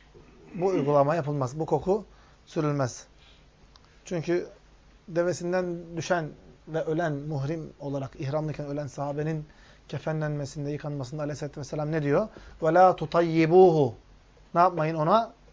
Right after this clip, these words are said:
Ona koku da sürmeyin. Çünkü ihramlı öldü o. Bu da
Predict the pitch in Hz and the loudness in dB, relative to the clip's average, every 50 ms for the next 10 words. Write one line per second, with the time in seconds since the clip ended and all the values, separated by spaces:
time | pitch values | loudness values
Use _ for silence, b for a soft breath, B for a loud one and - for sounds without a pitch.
0 | - 170 160 180 196 185 175 147 - 208 190 185 - 165 151 143 135 127 117 110 | -8 -4 -2 -2 -2 -2 -2 2 2 4 4 4 2 2 0 0 0 -4 -4 -8
1 | 107 - - _ _ - - - - _ _ _ _ _ _ _ _ _ _ _ | -12 -16 -20 _ _ -20 -20 -20 -20 _ _ _ _ _ _ _ _ _ _ _
2 | _ _ _ _ - - - 165 156 190 196 151 160 175 175 180 180 165 143 131 | _ _ _ _ -20 -16 -12 -10 -6 -2 -2 2 2 2 2 4 4 2 2 2
3 | 127 123 117 104 - _ _ _ _ _ - - - - - - - - - _ | -2 -4 -8 -10 -14 _ _ _ _ _ -20 -20 -20 -20 -20 -20 -20 -20 -20 _
4 | - - 175 170 160 185 208 | -4 -2 2 6 6 6 4